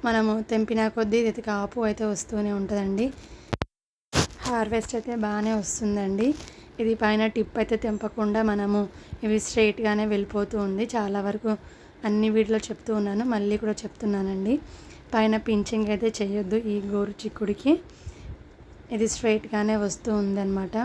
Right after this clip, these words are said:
కొమ్మ. మనం తెంపిన కొద్దీ ఇది పైకైతే ఇలా వెళ్తూనే ఉంటుంది. చూడండి, ఈరోజు హార్వెస్ట్ అయితే గోరు చిక్కుడు దొండకాయలు అన్నమాట.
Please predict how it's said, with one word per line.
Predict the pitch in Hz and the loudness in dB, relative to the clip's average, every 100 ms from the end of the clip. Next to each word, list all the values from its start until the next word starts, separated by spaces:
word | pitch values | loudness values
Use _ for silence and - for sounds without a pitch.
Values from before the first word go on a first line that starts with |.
| 294 - - - 220 | -4 -12 -20 -8 -4
కొమ్మ. | 202 202 240 359 - - - - - - | -2 0 0 -2 -6 -20 -20 -18 -18 -6
మనం | 226 214 220 | 0 2 2
తెంపిన | 208 226 214 208 | 2 2 0 0
కొద్దీ | 214 208 240 | 0 0 2
ఇది | 226 226 | 2 2
పైకైతే | 208 202 220 214 220 | 0 -2 -2 -2 0
ఇలా | 208 196 | -2 -2
వెళ్తూనే | 196 185 208 208 208 | -2 0 0 0 0
ఉంటుంది. | 190 196 196 208 311 - - - - - - - - - - - - - - | -2 -4 -4 0 0 0 -14 -20 -18 -18 -18 -20 -20 -20 -20 -20 -20 -18 0
చూడండి, | 226 214 226 254 | 4 4 4 4
ఈరోజు | 208 196 214 - | 2 2 -2 -2
హార్వెస్ట్ | 202 196 202 202 - | -2 -2 -2 -4 -4
అయితే | 202 226 226 - - - - 214 | -6 -2 -4 -4 -12 -8 0 4
గోరు | 208 208 | 4 0
చిక్కుడు | 214 - 214 214 | -6 -2 0 2
దొండకాయలు | 202 196 196 208 202 | 2 2 0 -2 0
అన్నమాట. | 196 190 190 | 0 0 -2